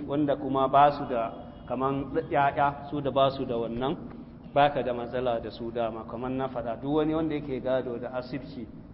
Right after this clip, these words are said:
ba a matsala da shi. Shi ba a ce ga rabonsa. Shi kawai in akwai masu rabo, su masu rabon za a fara fitarwa, sai ɗauki abin da ya rage. In ba masu rabo da ya zo kawai shi zai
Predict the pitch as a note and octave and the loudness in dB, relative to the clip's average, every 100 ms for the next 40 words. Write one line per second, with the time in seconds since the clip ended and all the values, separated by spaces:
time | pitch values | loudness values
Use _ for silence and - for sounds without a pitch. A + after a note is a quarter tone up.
0 | - - C#3 C#3+ C3 A#2+ B2 B2 A#2+ A2 | -18 0 6 6 6 0 -6 -6 -4 -6
1 | G#2 - - - - - - - - - | -10 -12 -14 -16 -18 -18 -18 -18 -20 -20
2 | - - - - - - C#3+ C#3+ C#3 C#3+ | -20 -20 -20 -20 -20 -8 -2 0 0 -2
3 | C#3 C#3 C#3 D3 C#3+ B2+ A#2+ A2+ A2+ C#3+ | -4 2 6 6 4 -2 -2 -2 -4 -8
4 | B2 A#2+ B2 A#2 G#2+ - - - - - | -6 -4 -4 -4 -8 -10 -14 -16 -18 -18
5 | - - - C#3 E3 D3 C#3 C#3 C#3+ D3 | -18 -16 -10 -2 2 2 2 0 0 0
6 | C3+ B2 C3+ D#3 C#3 C#3+ F3 D3+ - - | 0 -2 -2 -2 0 0 0 -4 -12 -14
7 | - - D#3 C#3 B2+ C3 B2+ B2 B2 B2 | -14 -4 -2 -2 -2 -4 -2 0 0 -2
8 | B2 A#2+ A#2+ A#2+ B2+ A#2 G#2+ G#2 G2+ - | -2 -2 -4 -6 -8 -6 -6 -8 -10 -14
9 | - - - C3 B2 A#2 A2 A2+ A2+ A2+ | -18 -18 -8 -6 -4 -6 -6 -6 -6 -8
10 | A2 G#2+ G#2 G2+ F#2+ - C#3 C#3+ D3 C#3 | -8 -8 -10 -12 -14 -6 0 4 4 4
11 | B2 - C#3 B2+ B2+ B2 B2+ C3+ C#3+ C#3 | -2 -2 -2 -2 -2 2 4 4 2 -2
12 | C#3 B2+ B2+ C3 B2+ B2 | -4 -4 -4 -2 -2 -4